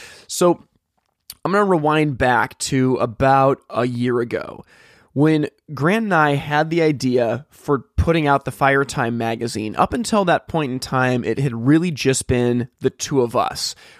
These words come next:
Whatever idea we get, we talk about it. We try to do it the best that we can. If we need to, we maybe part-time, we hire a contractor to do some of the work, but the burden really fell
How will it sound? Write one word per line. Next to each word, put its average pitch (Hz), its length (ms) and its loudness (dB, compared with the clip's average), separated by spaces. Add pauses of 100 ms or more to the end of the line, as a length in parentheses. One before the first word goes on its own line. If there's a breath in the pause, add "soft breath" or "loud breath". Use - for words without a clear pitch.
Whatever 135 340 2
idea 131 360 2
we 143 120 0
get, 139 260 0
we 110 100 -12
talk 175 320 -2
about 151 300 2
it. 156 160 -2 (280 soft breath)
We 123 440 0
try 160 200 0
to 123 80 0
do 135 220 0
it 143 80 -2
the 139 60 -6
best 135 280 -2
that 147 80 -2
we 131 80 -8
can. 131 500 -2 (420 loud breath)
If - 140 0
we 135 120 0
need 156 360 -4
to, 156 380 4
we 131 560 0 (100)
maybe 151 260 0
part-time, 143 680 0
we 135 80 -2
hire 131 320 0
a - 40 -4
contractor 143 680 -2
to 110 80 -10
do 135 240 2
some 143 260 -2
of 127 60 -2
the 123 80 2
work, 123 340 0
but 113 120 -6
the 123 40 -6
burden 143 380 0
really 135 260 2
fell 117 540 0